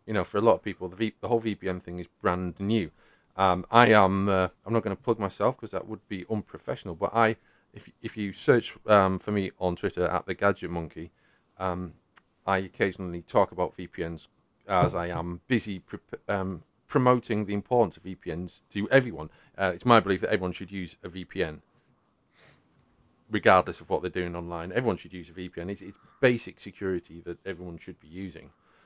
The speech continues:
Um, the, but there are, as I say, there are various, um, abbreviations that describe the protocols, how V P Ns work, how they connect to the internet, how they exchange data. Uh, the, the most recent of these is, uh, WireGuard, which has been, um, increasingly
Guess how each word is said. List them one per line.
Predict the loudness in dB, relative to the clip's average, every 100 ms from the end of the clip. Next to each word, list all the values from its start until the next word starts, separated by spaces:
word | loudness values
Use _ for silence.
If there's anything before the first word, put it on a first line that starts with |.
| _ -6
Um, | -2 -2 -2 -8 _ _ _ _ _ _ _ _ 2
the, | 2
but | 4 2 2
there | 4
are, | 2
as | 0 -2
I |
say, | 2 2
there | 2
are |
various, | 2 2 2 -2 -2
um, | -2 -2 -6 -6
abbreviations | -4 -2 -2 -4 -10 -14
that | -14
describe | -10 -4 -4
the | -4
protocols, | 2 2 2 -8 -8
how | -10
V | -10
P | -8 -8
Ns | -8 -14 _ _ _ 0
work, | 2 2 0
how | -14
they | -12
connect | -10 -10 -12 _ _ _ _
to | -6
the | -4
internet, | -8 -8 -10
how | -8
they | -8
exchange | -8 -10 -10 -6
data. | -2 -2 -4 -16 _ -20 -20 _ 0
Uh, | 2 0 -4 _ _ _ _ _ _
the, | 2 2
the | 6
most | 4 4
recent | 0 -2
of | -4
these | -4 -4 -4
is, | -6 0
uh, | 2 4
WireGuard, | 6 6 6 0 -4
which | -8
has | -14
been, | -8 -6 -4
um, | -4 -6 -10
increasingly | -10 -10 -8 -8 -10